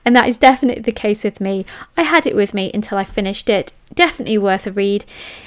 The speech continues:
If you want to read classical fantasy, this is definitely classic fantasy, and this goes to my five words to describe the book. Now, I'm gonna say this one word quite wrong 'cause I can never pronounce it. It's a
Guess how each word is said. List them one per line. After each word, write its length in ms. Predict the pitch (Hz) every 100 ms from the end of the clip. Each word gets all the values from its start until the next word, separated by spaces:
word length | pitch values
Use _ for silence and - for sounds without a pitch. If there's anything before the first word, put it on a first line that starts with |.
| -
If 140 | 254
you 160 | 320 359
want 180 | 370 -
to 140 | 311
read 240 | 294 277
classical 720 | - 269 262 285 285 269 254 - _
fantasy, 880 | - - - 269 262 285 - 311 302 -
this 200 | 349 -
is 140 | 269
definitely 460 | - 202 - 208 202
classic 420 | - 190 - -
fantasy, 760 | - 185 190 - 202 190 - -
and 340 | 208 202 196 220
this 280 | 285 294
goes 300 | - 247 240
to 360 | - - 240 226
my 320 | - 208 196 196
five 420 | - 254 247 240
words 300 | 220 214 -
to 180 | - 214
describe 460 | 214 - 254 247
the 80 | 247
book. 340 | 240 240 - - - - - -
Now, 60 | 220
I'm 80 | 226
gonna 80 |
say 160 | 269 311
this 200 | 262 -
one 200 | 233 220
word 280 | 220 214 - _ -
quite 260 | - 285
wrong 200 | 226 220
'cause 120 | 214 220
I 60 |
can 160 | 214 233
never 160 | 269
pronounce 420 | 262 233 220 220 247
it. 160 | 220 -
It's 240 | 240 -
a 260 | 240 226